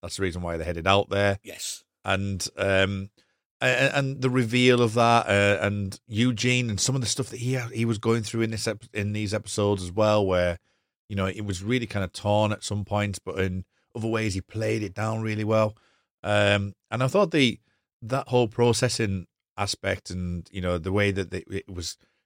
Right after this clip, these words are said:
Speaker 1: it was delivered was really interesting. Um, and before we get into the second part of that, which was more th-, of the stuff where it became, um,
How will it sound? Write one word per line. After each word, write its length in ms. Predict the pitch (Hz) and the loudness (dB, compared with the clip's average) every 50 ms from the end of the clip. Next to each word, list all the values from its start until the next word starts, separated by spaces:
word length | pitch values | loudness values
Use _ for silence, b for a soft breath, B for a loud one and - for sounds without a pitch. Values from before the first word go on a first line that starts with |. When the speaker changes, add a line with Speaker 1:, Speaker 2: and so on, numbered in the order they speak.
| _ _ - | _ _ -14
Speaker 1:
it 60 | 80 | -10
was 180 | 95 107 87 | -8 -8 -8
delivered 400 | - - 107 117 127 117 113 98 | -4 -2 0 0 2 0 -2 -2
was 160 | 95 95 87 87 | -4 -6 -6 -4
really 420 | 95 104 101 101 95 92 92 92 | -2 0 0 0 0 0 0 0
interesting. 640 | 92 95 92 - 101 92 - - - 85 78 82 - _ _ _ _ _ _ _ _ _ _ - | -2 -2 -2 -2 -4 -4 -4 -6 -10 -10 -14 -14 -18 _ _ _ _ _ _ _ _ _ _ -8
Um, 320 | - 95 95 95 90 87 - _ - | -4 0 0 0 0 -4 -8 _ -10
and 180 | 92 101 110 107 | -8 -8 -6 -2
before 300 | 120 113 113 139 139 139 | -4 0 2 4 4 4
we 80 | 135 | 4
get 200 | 117 - 123 - - | 4 4 2 2 2
into 580 | 123 120 123 120 - - - 113 110 107 101 101 | -2 -4 -4 -2 -2 0 2 2 2 2 0 -2
the 140 | - 98 98 | -4 -4 -4
second 480 | - - - 107 - - 101 95 87 | -2 0 -2 -2 -2 -4 -6 -6 -6
part 340 | - - 123 135 143 139 123 | -4 -2 0 2 2 2 2
of 160 | 127 101 90 | 0 -2 -2
that, 180 | 95 90 82 - | -2 -6 -6 -6
which 200 | - 87 - 104 | -8 -8 -6 -6
was 100 | 92 85 | -4 -2
more 440 | 101 101 113 117 120 123 123 117 107 | -2 0 2 4 4 6 4 4 2
th-, 100 | 110 - - | 0 -6 -4
of 220 | 98 98 87 90 90 | -4 -4 -4 -4 -2
the 340 | 95 95 95 92 92 90 - _ _ _ _ _ _ _ _ _ _ - | -2 0 0 0 -2 -4 -8 _ _ _ _ _ _ _ _ _ _ -10
stuff 360 | - - - - 101 - - 85 | -10 -8 -4 -4 -6 -6 -6 -4
where 400 | 90 95 95 95 92 92 92 - | 0 0 2 4 4 2 2 0
it 140 | - 92 - | -2 -6 -8
became, 720 | - 98 - - - 104 98 98 95 95 90 90 87 85 - _ _ _ _ _ - | -8 -10 -10 -4 0 0 2 2 2 0 -2 -4 -8 -10 -12 _ _ _ _ _ -12
um, 460 | 87 82 82 85 85 82 80 82 82 | -10 -8 -6 -6 -6 -8 -10 -12 -14